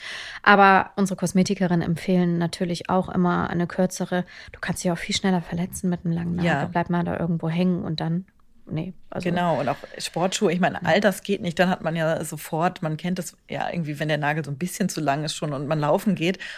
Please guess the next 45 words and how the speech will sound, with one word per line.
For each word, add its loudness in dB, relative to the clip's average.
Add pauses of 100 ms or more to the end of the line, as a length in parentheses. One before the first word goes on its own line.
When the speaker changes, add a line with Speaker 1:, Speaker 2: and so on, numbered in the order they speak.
Speaker 2:
und 2
es -2
tut 0
schon 2
weh. 6
Und 6
Speaker 1:
Richtig. 2
Speaker 2:
ich -2
frag 4
mich -2
immer, 0
wie, -4 (400)
wie -2
manche 2
Mädels 2
das -2
machen 2
mit 0
diesen, -4 (640)
ja. 6
Speaker 1:
Ja, 8
es 2
ist -4
wie 4
mit 4
den 2
Gel- 4
und 0
Acrylnägeln, 2
Speaker 2:
Ja. 0 (120)
Speaker 1:
ne? 0
Entweder 0
magst 0
du -2
das -2
und -2
dann -2 (560)
bist 0
du 6
auch 0
jemand, 4
der 4
dann 2
wirklich -4
darauf 0